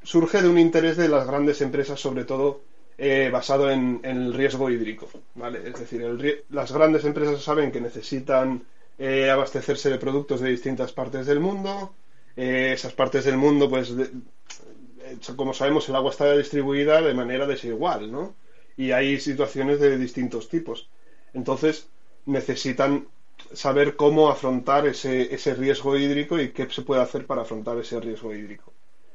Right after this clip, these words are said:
Entonces, partiendo un poco de ese enfoque, se generó una, una asociación que es una O N G global que se llama Alliance for Water Stewardship, que desarrolló un estándar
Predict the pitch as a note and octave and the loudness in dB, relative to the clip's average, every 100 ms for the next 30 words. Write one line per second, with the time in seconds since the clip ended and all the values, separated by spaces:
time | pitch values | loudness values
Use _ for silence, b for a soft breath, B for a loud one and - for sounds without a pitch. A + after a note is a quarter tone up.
0 | - - - C#3 A#2+ - - - - - | -16 -8 0 0 0 -12 -16 -16 -16 -16
1 | - B2+ - F#3 F3+ F#3 F#3 F3 E3+ E3 | -6 -4 2 2 2 0 0 0 0 0
2 | G#3 E3 G3+ - b b - - D3 C#3+ | 0 0 -4 -6 b b -16 2 8 10
3 | C#3 C3+ C#3+ C3 C3+ D#3+ D#3+ D3+ D3 D3 | 10 8 2 2 4 4 4 4 4 2
4 | D3 D3 - C3+ C#3 C3+ C#3+ C#3 C#3 C3 | 0 -4 -6 -8 -6 -4 -6 -6 -8 -8
5 | C3 B2 F3+ C3+ A#2+ - B2+ A#2+ A#2+ B2 | -8 0 0 0 -4 -6 -6 -4 -4 -4
6 | B2 D3+ C#3+ B2+ C3 D3+ B2 A2+ B2 C3 | -2 0 0 0 2 2 0 -8 -6 -4
7 | B2+ - - B2 B2+ C3+ C3 - C3 C3 | -4 -8 -10 -4 0 2 0 0 -2 -2
8 | B2+ C3+ - F3 E3+ - G#3+ - - b | -2 -2 2 4 4 0 -4 -6 -16 b
9 | b b b b - - D3+ E3+ F#3 - | b b b b -14 2 4 6 4 -2
10 | C#3+ C#3+ D3+ C#3+ C#3+ E3+ D#3+ B2+ B2 C3+ | 0 2 4 4 4 4 2 -2 -4 0
11 | E3 F3 F3 - | 2 2 0 -4